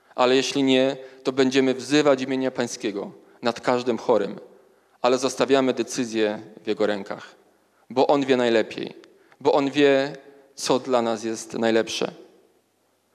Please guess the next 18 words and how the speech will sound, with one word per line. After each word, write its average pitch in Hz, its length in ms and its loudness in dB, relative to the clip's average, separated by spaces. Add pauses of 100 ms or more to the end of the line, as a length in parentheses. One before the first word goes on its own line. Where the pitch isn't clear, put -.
(180)
Kochani, 151 320 2
jeszcze 147 500 2 (1300)
zanim 120 360 0
będziemy 117 280 0
się 123 120 -4
modlić, 117 480 -2 (1200)
jeszcze 139 300 2
raz 143 220 2
chcę - 100 -10
się - 140 -6
przyjrzeć 127 440 -4
temu, 117 480 -2
su-, - 400 -8
temu 120 240 0
zdaniu 117 380 0
na 104 140 -4
k-, - 260 -18 (100)
na, 113 180 -2